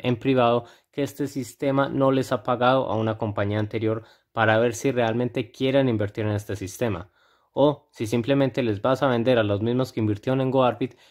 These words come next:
la opción de invertir en Mega Maker activando su cuenta con una mínima contribución para tener la posibilidad, ojo, ni siquiera asegurado,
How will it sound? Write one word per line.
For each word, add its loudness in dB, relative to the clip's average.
la 0
opción 0
de 4
invertir 0
en 2
Mega 2
Maker 0
activando -2
su -6
cuenta -2
con -4
una 2
mínima 0
contribución 0
para 2
tener 0
la 0
posibilidad, 0
ojo, -2
ni -4
siquiera -2
asegurado, 0